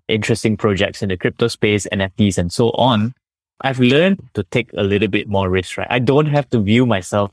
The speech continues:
as, I'm just a hundred percent investor, right? I can be ninety-nine point five percent an investor and zero point five percent an explorer to, to go and try new projects. As long as I'm disciplined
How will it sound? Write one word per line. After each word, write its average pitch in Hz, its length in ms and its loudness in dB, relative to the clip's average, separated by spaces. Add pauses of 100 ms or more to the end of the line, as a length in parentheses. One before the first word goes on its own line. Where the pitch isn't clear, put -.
as, - 320 -6 (540)
I'm 127 220 0
just 165 340 0
a 110 40 0
hundred 127 460 -2
percent 107 340 -2
investor, 92 400 -6 (360)
right? 85 240 -8
I 120 100 0
can 127 240 0
be 113 280 0 (340)
ninety-nine 131 560 0
point 107 220 -2
five 120 260 -2
percent 107 320 -2
an 95 120 -6
investor 110 640 0 (400)
and 107 160 2
zero 135 400 4
point 110 240 -2
five 107 320 0
percent 101 460 -2
an 95 100 -2
explorer 95 680 0
to, 90 240 -4
to 104 120 -4
go 98 140 2
and 95 120 -2
try 101 320 -2
new 98 200 -2
projects. 92 500 -4
As 117 240 -4
long 147 280 2
as 151 120 0
I'm 113 160 0
disciplined 147 540 0